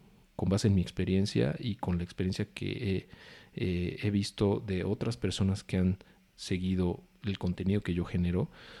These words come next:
de hace ya varios años. Más o menos es lo que yo estimo que te puede tomar a ti también, ¿no? Entre tres y cinco años, eh, de, em, de esfuerzo consistente. Y lo que hace difícil este proceso es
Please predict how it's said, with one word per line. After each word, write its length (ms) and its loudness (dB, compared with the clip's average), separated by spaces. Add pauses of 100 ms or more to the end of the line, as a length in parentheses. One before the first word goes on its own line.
(160)
de 380 0
hace 340 -2
ya 160 -2
varios 320 0
años. 300 0 (760)
Más 300 10
o 20 10
menos 280 10
es 80 6
lo 140 8
que 100 2
yo 80 4
estimo 320 0
que 100 -4
te 120 -8
puede 200 0
tomar 300 -2
a 60 -4
ti 100 -10
también, 340 2 (280)
¿no? 140 4
Entre 300 2
tres 420 2
y 40 -2
cinco 400 4
años, 380 4 (360)
eh, 260 -4
de, 400 2 (380)
em, 480 0 (360)
de 140 0
esfuerzo 600 4
consistente. 800 2 (840)
Y 100 4
lo 160 8
que 100 2
hace 140 4
difícil 480 6
este 200 2
proceso 480 4
es 160 2